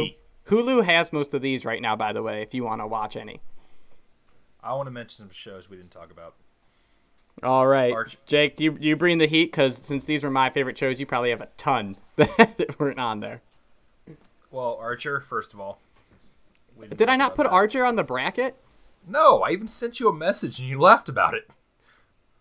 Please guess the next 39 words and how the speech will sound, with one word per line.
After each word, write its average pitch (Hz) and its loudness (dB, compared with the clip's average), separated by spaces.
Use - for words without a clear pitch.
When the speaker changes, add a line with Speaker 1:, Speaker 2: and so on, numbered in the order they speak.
Speaker 2:
No, 240 8
oh 214 -2
my 202 -2
gosh, 202 0
I 165 -4
meant 190 -4
to 143 -10
have 127 -2
it 117 -4
on 113 -4
here. 131 -4
That 170 -2
is 151 -6
my 151 0
fault. - -4
Don't 160 -4
know 156 -2
what 147 0
it - -10
was 139 -8
supposed 135 -8
to - -20
be 135 -6
on 123 -4
here 120 -10
in 113 -14
place 110 -10
of. 101 -14
My 156 2
bad. 131 2
Speaker 1:
So, 117 -8
Archer, 135 0
Speaker 2:
<laughs> - -6
Speaker 1:
uh, 180 6
<laughs> - -20
uh, 120 4
Blue 120 -2
Mountain 135 -2
State, 120 -6